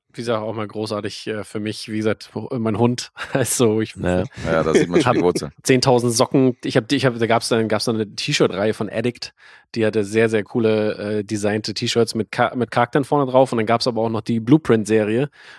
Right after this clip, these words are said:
Speaker 1: wo du dann von den ganzen Raumschiffen Blueprints hattest. Dann stand dann dran hier, welche, welche Laserbeam das ist und welche, äh, was da, welche Proton-Torpedos da rauskommen und
Speaker 3: Ja.
Speaker 1: wie die ganzen Einzel-, Einzel-, Einzelteile heißen, so halt.
Speaker 2: Ja.
Speaker 1: Das ist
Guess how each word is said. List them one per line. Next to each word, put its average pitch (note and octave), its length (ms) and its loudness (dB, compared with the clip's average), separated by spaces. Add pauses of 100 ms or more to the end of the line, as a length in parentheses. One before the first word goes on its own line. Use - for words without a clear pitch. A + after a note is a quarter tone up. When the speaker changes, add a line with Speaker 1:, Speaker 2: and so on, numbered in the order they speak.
(120)
Speaker 1:
wo A#2 80 2
du A2 100 2
dann A2 200 2
von A2+ 220 2
den A2 120 4
ganzen A2 220 0
Raumschiffen A2 420 2
Blueprints B2+ 400 0
hattest. C3 220 0
Dann A2 80 -2
stand G#2+ 200 -2
dann G2+ 80 -4
dran G#2+ 200 -4
hier, A#2 180 -2
welche, A2+ 400 2
welche A2 400 -2 (260)
Laserbeam B2+ 720 4
das B2+ 200 2
ist C3 260 0
und A2+ 360 0
welche, A2+ 400 0 (380)
äh, B2+ 220 0
was A2+ 300 0
da, B2+ 300 2
welche B2 180 0
Proton-Torpedos C#3+ 1040 4
da C#3 80 2
rauskommen C3+ 680 2
und B2 300 4
Speaker 3:
Ja. B2+ 60 -2 (340)
Speaker 1:
wie B2 320 2
die B2+ 100 6
ganzen B2 260 2
Einzel-, B2+ 240 0
Einzel-, C3 340 2
Einzelteile B2 500 0
heißen, G#2+ 260 0
so C#3 140 0
halt. D#3+ 200 -8
Speaker 2:
Ja. G2 180 -2
Speaker 1:
Das G#2+ 80 -10
ist - 260 -20